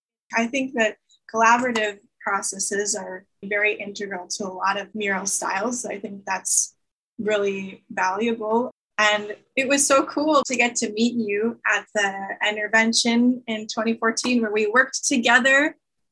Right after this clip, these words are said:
We were on the same wall working together. We had our own little space, but we were part of that group. And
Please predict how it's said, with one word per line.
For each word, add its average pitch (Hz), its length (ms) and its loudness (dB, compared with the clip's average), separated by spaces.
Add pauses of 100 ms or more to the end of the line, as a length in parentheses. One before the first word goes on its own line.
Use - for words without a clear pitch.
(140)
We 247 100 -6
were 240 240 2
on 240 200 4
the 240 60 0
same 233 720 2 (220)
wall 202 640 -2 (400)
working 226 300 6
together. 214 480 4
We 214 120 2
had 208 240 0
our 202 200 0
own 208 240 -2
little 202 180 -6
space, 220 420 0
but 214 160 0
we 220 120 4
were 202 300 -2
part 233 180 2
of 220 100 2
that 202 240 2
group. 214 420 -4
And 196 180 -6